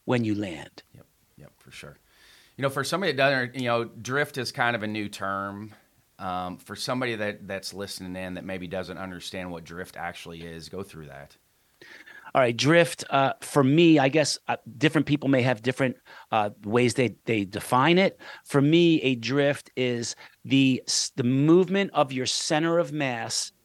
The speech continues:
Speaker 1: as you start to lift your leg prior to starting to load and drive.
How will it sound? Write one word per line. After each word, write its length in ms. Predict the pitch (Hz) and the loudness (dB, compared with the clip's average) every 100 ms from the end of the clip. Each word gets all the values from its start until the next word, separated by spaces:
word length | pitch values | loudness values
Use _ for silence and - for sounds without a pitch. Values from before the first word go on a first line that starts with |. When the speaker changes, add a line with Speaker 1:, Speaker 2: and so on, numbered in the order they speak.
| _ _ | _ _
Speaker 1:
as 400 | 131 147 175 151 | 2 4 2 0
you 420 | 151 156 156 147 - _ _ _ _ _ - | -2 2 4 2 -2 _ _ _ _ _ -10
start 400 | - - 151 160 | -6 4 4 4
to 100 | 135 | 0
lift 380 | 123 139 - - | -2 -2 -2 0
your 120 | 190 | 2
leg 440 | 170 147 135 131 - - - - | 6 6 4 -2 -12 -20 -20 -20
prior 680 | - - 151 151 170 175 180 _ - | -8 2 4 6 4 2 -2 _ -10
to 100 | - | -6
starting 580 | 131 - 151 147 156 160 | -4 0 4 4 4 -2
to 180 | - 139 | -2 -4
load 640 | 127 131 127 113 101 101 - _ - | 2 4 6 4 -2 -8 -16 _ -4
and 160 | 107 | -2
drive. 580 | 107 107 82 87 - - | -2 -2 -4 -8 -14 -18